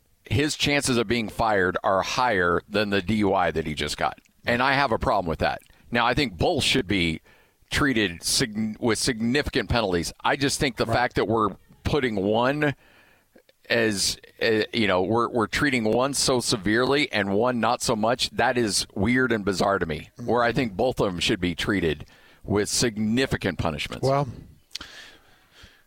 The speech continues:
Speaker 2: if you're playing with Juventus, then, then, then it is.
Speaker 1: Yeah, and great.
Speaker 2: This is testosterone. He had a P E D.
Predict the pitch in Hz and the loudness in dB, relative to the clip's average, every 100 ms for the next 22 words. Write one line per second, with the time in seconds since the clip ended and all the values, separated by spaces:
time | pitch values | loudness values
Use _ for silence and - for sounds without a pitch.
0 | _ - - - - 131 139 143 135 - | _ -20 -10 -6 -2 -2 2 2 2 0
1 | 160 160 160 156 - 160 - 143 160 165 | 0 2 2 0 -2 -8 -2 2 2 2
2 | 147 - - - - 131 135 139 135 131 | 0 2 0 -4 -10 -2 0 0 -2 -6
3 | _ _ _ _ _ _ _ _ _ _ | _ _ _ _ _ _ _ _ _ _
4 | _ _ 117 123 127 135 139 143 156 202 | _ _ -6 -2 -2 0 0 2 2 0
5 | - - - - _ - 95 - _ _ | -2 -6 -16 -20 _ -2 -2 -2 _ _
6 | - 104 98 120 101 - _ 156 170 - | -6 -4 0 -2 -2 -6 _ -2 -2 0
7 | 196 - 180 196 - 107 73 _ - _ | 0 0 0 0 -2 -6 -8 _ -20 _
8 | _ _ _ _ _ _ _ _ - - | _ _ _ _ _ _ _ _ -20 -20
9 | _ - 151 156 - - 170 147 131 143 | _ -6 -2 -2 -2 -2 0 2 0 -2
10 | - | -4